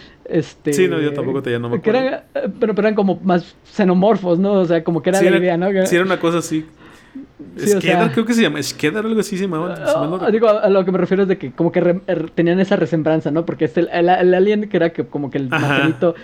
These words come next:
Speaker 1: el marcianito de siempre, el marcianito genérico,
Speaker 2: Ajá.
Speaker 1: pero el bueno y los como xenomor-, bueno, eran, eran más grotescos, pues, eran como arañas o algo así.
Speaker 2: Ajá,
Speaker 1: Eh,
Speaker 2: como sí.
Speaker 1: oh, bueno, eh, lo que podía dar el sesenta y cuatro en aquella
Speaker 2: <laughs>
Speaker 1: época, pues sí,
Speaker 2: Sí.
Speaker 1: también,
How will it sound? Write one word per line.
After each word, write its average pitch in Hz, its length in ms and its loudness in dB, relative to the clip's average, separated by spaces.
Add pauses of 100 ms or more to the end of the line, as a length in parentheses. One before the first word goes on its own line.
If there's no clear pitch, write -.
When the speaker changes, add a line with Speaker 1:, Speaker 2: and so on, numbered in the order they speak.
(120)
Speaker 1:
el 175 100 2
marcianito 160 960 0 (200)
de 160 220 -2
siempre, 180 300 0
el 214 60 -2
marcianito 156 460 0
genérico, 170 460 -2 (220)
Speaker 2:
Ajá. 139 220 -2
Speaker 1:
pero 151 120 2
el 160 60 4
bueno 208 420 2
y 175 100 2
los 160 420 0
como 156 200 -4
xenomor-, 175 580 2
bueno, 185 180 2
eran, 202 220 -2
eran 254 180 2
más 277 160 2
grotescos, 233 440 -2
pues, 208 340 -4
eran 185 180 2
como 143 260 -4
arañas 143 520 -4
o 147 40 0
algo 156 120 2
así. 143 200 -4 (240)
Speaker 2:
Ajá, 139 280 -2
Speaker 1:
Eh, - 40 -6
Speaker 2:
como 120 180 -8
sí. 175 200 -8
Speaker 1:
oh, - 300 0
bueno, 208 280 0 (240)
eh, - 100 -8 (120)
lo 202 240 2
que 226 80 0
podía 196 340 2
dar 190 140 2
el 185 120 2
sesenta 180 360 0
y 175 60 0
cuatro 185 280 0
en 160 80 0
aquella 160 380 2
Speaker 2:
<laughs> 135 180 -8
Speaker 1:
época, 151 220 -4
pues 156 180 -8
sí, - 80 -8
Speaker 2:
Sí. 151 40 -8
Speaker 1:
también, 139 320 0